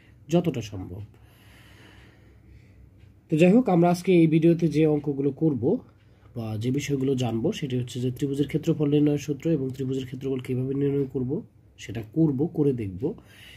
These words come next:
এবং সমরেখতার সূত্র ইউজ করব, করে কিছু অঙ্ক বা কিছু ম্যাথ সলভ করব। যাই হোক, ত্রিভুজ ক্ষেত্রের ক্ষেত্রফল আমরা কিভাবে বের করব?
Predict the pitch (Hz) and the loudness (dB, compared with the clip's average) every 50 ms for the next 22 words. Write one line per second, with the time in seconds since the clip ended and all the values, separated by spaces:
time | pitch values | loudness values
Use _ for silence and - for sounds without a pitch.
0 | - - - 160 147 143 170 165 - - - 185 190 220 247 262 254 - - 156 | -14 -6 -2 0 0 0 0 -2 -6 -2 0 4 6 6 6 6 4 0 -2 -4
1 | 147 147 - - 135 127 123 123 120 98 87 - - - - 95 87 85 - - | -4 -6 -8 -8 -10 -10 -8 -6 -6 -6 -8 -10 -14 -16 -16 -18 -18 -16 -18 -20
2 | - - _ _ _ _ _ _ - - _ _ - 139 139 160 254 359 - - | -20 -20 _ _ _ _ _ _ -20 -20 _ _ -4 -2 0 0 0 0 -2 -8
3 | - - - _ _ 175 170 - - 156 139 - - - 120 127 123 123 151 175 | -16 -20 -20 _ _ -6 -6 0 0 0 0 0 -4 -4 -4 -4 -2 0 2 2
4 | 254 294 - - _ _ _ _ - - 110 110 - - 160 160 - - 160 165 | 2 0 -2 -10 _ _ _ _ -14 -12 -12 -12 -8 -8 -10 -10 -4 0 2 4
5 | 170 170 170 - 123 123 123 127 127 - - - _ - - 147 117 104 - - | 4 4 2 -2 -2 -2 -2 -4 -6 -8 -14 -20 _ -12 -10 -8 -8 -8 -10 -12
6 | - 87 85 101 135 180 185 175 139 - - - - - - - - - - - | -14 -12 -8 -2 0 2 2 2 2 0 -2 -8 -16 -20 -20 -16 -10 -6 -4 -4
7 | - - - - - - - - - - - - - - - - - _ - - | -4 -4 -8 -14 -12 -6 -4 -2 -2 -4 -6 -10 -18 -20 -20 -20 -20 _ -20 -20
8 | - - - - - - - _ - - - - - - - - _ - - - | -20 -20 -20 -20 -20 -20 -20 _ -20 -20 -20 -20 -20 -20 -20 -20 _ -20 -20 -20
9 | - - - - - - - - - - - - - - - - 190 208 226 247 | -20 -20 -20 -20 -20 -20 -20 -20 -20 -20 -20 -20 -20 -20 0 2 6 6 6 6
10 | - - 240 - 226 226 226 - 185 - 208 175 175 170 160 156 156 156 156 151 | 4 2 0 0 0 0 0 0 -2 0 2 2 4 4 6 4 4 2 0 -2
11 | 135 139 139 127 123 120 104 104 - 95 85 78 71 - | -2 0 -2 -2 -2 -4 -6 -6 -10 -12 -12 -12 -14 -16